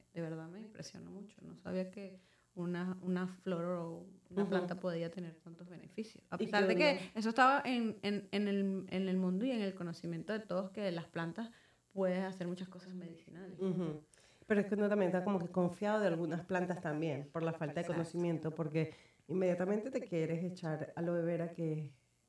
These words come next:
Speaker 2: que es
Speaker 1: Ujú,
Speaker 2: la
Speaker 1: la
Speaker 2: sábila.
Speaker 1: sábila.
Speaker 2: Y es lo que uno asocia inmediatamente, "Me quemé, la sábila". Pero no te das cuenta que hay otras plantas que también
Speaker 1: Que te ayudan, claro.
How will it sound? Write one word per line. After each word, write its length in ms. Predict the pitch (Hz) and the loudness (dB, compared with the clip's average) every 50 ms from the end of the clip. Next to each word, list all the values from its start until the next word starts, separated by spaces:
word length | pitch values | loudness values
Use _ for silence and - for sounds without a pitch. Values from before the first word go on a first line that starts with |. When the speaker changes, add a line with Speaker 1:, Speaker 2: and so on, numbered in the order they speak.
| _ _ | _ _
Speaker 2:
que 80 | - 196 | -4 0
es 240 | 185 165 - - 185 | 2 2 2 2 0
Speaker 1:
Ujú, 100 | 185 180 | -2 -2
Speaker 2:
la 80 | 180 170 | -2 -2
Speaker 1:
la 40 | |
Speaker 2:
sábila. 360 | 170 - 196 185 165 151 185 170 170 | 2 4 4 4 4 4 2 2 2
Speaker 1:
sábila. 340 | 170 170 170 175 180 175 - _ _ _ _ _ _ _ _ | 0 0 -2 -4 -6 -8 -12 _ _ _ _ _ _ _ _
Speaker 2:
Y 80 | 180 180 | 0 0
es 80 | 170 | 2
lo 80 | 180 175 | 2 0
que 100 | 180 190 | 0 0
uno 120 | 165 170 | 0 0
asocia 320 | 165 165 - 175 175 175 190 | 0 -2 -2 -4 -2 -2 0
inmediatamente, 520 | 185 180 156 139 156 160 170 170 170 180 | 0 0 0 0 0 0 -2 0 0 0
"Me 120 | 175 165 | 0 0
quemé, 440 | 165 160 151 151 175 208 269 269 - - _ _ _ _ | 0 -2 -2 2 2 2 2 0 -6 -12 _ _ _ _
la 80 | _ 139 | _ -20
sábila". 520 | - - 190 175 151 135 131 127 131 127 - _ - - _ _ _ _ | -6 0 0 0 0 0 -4 -6 -8 -10 -14 _ -20 -20 _ _ _ _
Pero 220 | _ 185 175 175 175 | _ 2 4 6 6
no 140 | 175 165 165 | 6 4 4
te 100 | 175 170 | 4 4
das 180 | 175 170 165 | 2 2 2
cuenta 220 | - 190 180 185 175 | 0 0 0 0 2
que 100 | 180 175 | 2 2
hay 80 | 160 | 2
otras 240 | 147 151 - 170 160 | 2 2 -2 -4 -4
plantas 720 | - - 190 185 175 180 170 170 170 165 - - - - _ _ | 0 2 2 4 4 4 2 2 0 0 -2 -10 -20 -20 _ _
que 100 | - - | -18 -16
también 320 | - 156 165 151 143 135 139 143 - - - _ _ _ _ | -14 -14 -12 -12 -12 -14 -14 -18 -20 -20 -20 _ _ _ _
Speaker 1:
Que 140 | - 185 180 | -20 -20 -20
te 140 | 185 180 | -18 -18
ayudan, 600 | 170 160 160 160 160 165 185 208 214 202 180 170 - - _ _ _ | -18 -18 -16 -16 -16 -14 -14 -12 -12 -12 -12 -14 -14 -18 _ _ _
claro. 560 | - 151 156 160 165 165 175 196 208 214 202 | -20 -18 -16 -14 -14 -14 -12 -12 -12 -12 -12